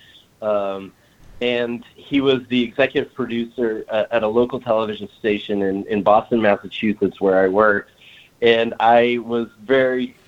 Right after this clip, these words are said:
excited to be starting my career right out of college at a television station where I was producing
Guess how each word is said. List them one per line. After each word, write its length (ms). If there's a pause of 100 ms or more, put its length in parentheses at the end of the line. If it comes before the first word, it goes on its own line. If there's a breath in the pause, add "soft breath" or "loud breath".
(100)
excited 720
to 120
be 340
starting 300
my 100
career 380
right 200
out 120
of 100
college 420
at 80
a 60
television 680
station 400
where 200
I 40
was 160
producing 560